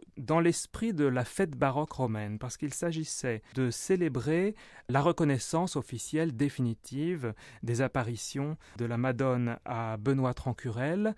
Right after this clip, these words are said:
Cette reconnaissance a lieu maintenant, ça va faire six ans, mais on, on allait en fêter les, les cinq ans, puisque ça se passait, euh, le premier mai, euh, de l'année dernière.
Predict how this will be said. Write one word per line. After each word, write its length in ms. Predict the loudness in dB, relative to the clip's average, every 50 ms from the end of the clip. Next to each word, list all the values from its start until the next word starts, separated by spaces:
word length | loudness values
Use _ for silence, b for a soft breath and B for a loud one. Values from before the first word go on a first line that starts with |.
| B B B
Cette 240 | -4 -2 -2 0
reconnaissance 600 | 2 2 2 4 4 2 2 2 2 2 2 0 -2 B B B
a 120 | -2 -2
lieu 260 | 0 0 2 2 2 2
maintenant, 540 | 2 -2 -4 -4 -4 -2 0 2 2 0
ça 160 | 0 -2 -4 -4
va 120 | -4 -4
faire 200 | -6 -6 -8 -8
six 320 | -8 -6 -6 -4 0 2
ans, 180 | 2 2 2 0 -2 B B B B B B
mais 320 | -2 0 0 0 0 0 -2
on, 80 | -4 -4 -4
on 560 | -4 -2 -2 -2 -2 -2 -2 -4 -2 -2 -2
allait 160 | -2 -4 -4
en 120 | -4 -4 -4
fêter 300 | -6 -6 -8 -6 -6 -8
les, 220 | -6 -8 -8 -8
les 120 | -8 -8
cinq 300 | -6 -6 -6 -6 -4 -4
ans, 140 | -2 -2 -2
puisque 220 | -4 -6 -8 -10 -10
ça 120 | -10 -10
se 100 | -10 -10
passait, 440 | -8 -8 -8 -6 -6 -6 -6 -6 -6
euh, 140 | -8 -10 -10 -10
le 120 | -12 -10
premier 320 | -8 -4 -2 -2 0 0 0
mai, 360 | 0 -2 -2 -4 -6 -8 -10
euh, 220 | -12 -14 -14 -14 -12
de 100 | -10 -8
l'année 240 | -6 -6 -6 -4
dernière. 680 | -4 -4 -4 -2 -2 -2 0 0 0 0 -2 -2 -4 -6